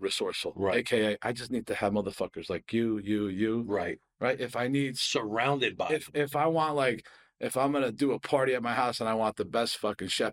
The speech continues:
Speaker 1: I'm not gonna learn on YouTube how to fucking cook.
Speaker 2: Right.
Speaker 1: I'm gonna hit you up.
Speaker 2: Right.
Speaker 1: Right? So now I'm, I'm resourceful.
Speaker 2: Right.
Speaker 1: If it's, uh, fixing the sheetrock, whatever it is, right?
Speaker 2: Right.
Speaker 1: Like, being resourceful, picking up the phone, talking to people, getting vulnerable. That's a lot of, uh,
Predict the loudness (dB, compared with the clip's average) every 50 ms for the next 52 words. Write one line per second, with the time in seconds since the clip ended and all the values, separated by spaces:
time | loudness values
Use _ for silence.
0 | -2 -2 -2 0 0 -2 -2 -2 -2 0 0 0 2 2 2 2 0 0 0 0
1 | 0 0 0 0 -2 -2 -2 -2 -2 -2 -2 -2 -2 -4 -4 -4 -4 -6 -8 0
2 | 2 2 2 2 -2 -2 -2 -2 -2 -2 -4 -8 -12 -12 -8 -2 -2 -2 0 0
3 | 0 0 0 -2 -6 -10 _ 0 2 2 2 0 -2 -2 -4 -4 -4 -2 -2 -2
4 | -2 -2 -4 -6 -8 -8 -6 -4 -4 -2 -2 0 2 2 2 0 0 -2 -4 -6
5 | -10 -10 _ -4 -2 -2 -2 -4 -4 0 0 0 0 0 0 0 0 0 0 0
6 | 2 2 4 4 2 2 0 -2 -4 -4 -2 -2 -2 0 -2 -2 -2 -2 -2 -2
7 | -2 -2 -4 -4 0 2 2 4 4 2 2 -2 -2 -2 0 0 0 2 2 0
8 | 0 0 -2 -2 -2 -2 -2 -4 -6 _ -8 -4 -2 -2 0 0 2 4 4 2
9 | 2 0 -2 -4 -4 -6 -14 -20 _ _ _ -2 0 0 0 0 -4 -2 -2 -4
10 | 0 2 2 2 2 2 -2 -4 -4 0 0 0 0 0 -4 -4 -4 -4 -6 -4
11 | -8 -10 -2 0 2 2 2 2 2 4 2 2 4 2 0 -2 -2 -2 -4 -4
12 | _ _ _ _ _ _ _ _ _ 0 0 0 0 0 0 2 4 4 4 4
13 | 2 0 -2 0 0 2 2 2 0 0 -2